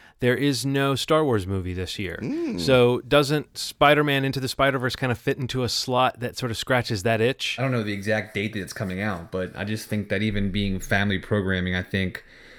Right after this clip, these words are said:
Speaker 3: whatever, whatever it becomes, like, you know, Aquaman's still coming out, and whatever that untitled Deadpool P G thirteen thing is, is coming out, even if it's just a P G thirteen version of Deadpool or Deadpool Two. Um,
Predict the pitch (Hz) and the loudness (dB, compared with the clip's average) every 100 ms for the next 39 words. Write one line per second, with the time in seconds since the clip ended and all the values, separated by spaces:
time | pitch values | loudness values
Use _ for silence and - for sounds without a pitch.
0 | - - 101 107 117 117 101 - 107 107 | -20 -4 2 6 6 6 2 -2 0 2
1 | 110 107 107 104 95 - 113 110 95 90 | 4 2 0 0 -4 0 2 2 0 -2
2 | 104 92 - 98 92 90 92 - - - | -2 -2 -2 -2 0 -2 -6 -10 -18 -20
3 | - - 101 110 110 104 104 104 - 104 | -12 0 0 2 2 4 2 2 0 0
4 | - 104 104 104 101 101 101 - 98 95 | 2 0 2 2 2 0 -4 -4 -4 -2
5 | 92 90 98 101 98 98 95 - 104 104 | -2 -2 0 0 0 0 0 0 0 2
6 | 110 104 98 92 101 101 - 107 101 101 | 2 2 2 0 0 0 0 2 2 0
7 | - 98 98 104 95 - 104 101 98 98 | -2 0 2 2 0 0 0 2 0 0
8 | - 104 101 98 98 95 - 101 98 101 | 0 0 2 0 -2 -4 0 2 2 0
9 | 98 98 101 98 90 - 98 - 90 101 | 0 -2 0 0 -2 -2 -2 -2 -4 -2
10 | 95 95 95 101 95 95 92 98 90 95 | 0 0 0 0 0 0 0 -2 0 -2
11 | 92 101 95 87 92 - 92 - 98 98 | -2 -2 -2 -2 -2 -4 -8 -4 -2 -2
12 | 101 - - - - - _ - 107 98 | -4 -10 -20 -20 -20 -20 _ -4 -2 0
13 | 95 90 87 - | -2 -4 -6 -12